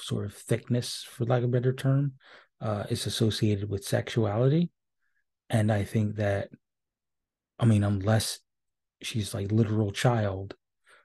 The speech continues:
um, people are, will take it to some inappropriate places. But I think that when, you know, when the character's white, I think there's an additional level of, for lack of a better term, protection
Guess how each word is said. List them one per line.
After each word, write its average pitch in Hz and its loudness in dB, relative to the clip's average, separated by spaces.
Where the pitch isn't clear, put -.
um, 104 0
people 117 2
are, 101 -2
will 117 0
take 120 4
it 110 0
to 110 -4
some 107 0
inappropriate 110 0
places. - -4
But 110 2
I 107 2
think 107 2
that 104 -4
when, 107 0
you 131 4
know, 117 0
when 98 -2
the 101 -4
character's 98 -4
white, 113 0
I 110 -6
think 107 0
there's 101 2
an 107 0
additional 113 4
level 104 0
of, 101 -6
for - -4
lack 104 -2
of - 0
a 107 0
better 98 0
term, 98 -4
protection - -4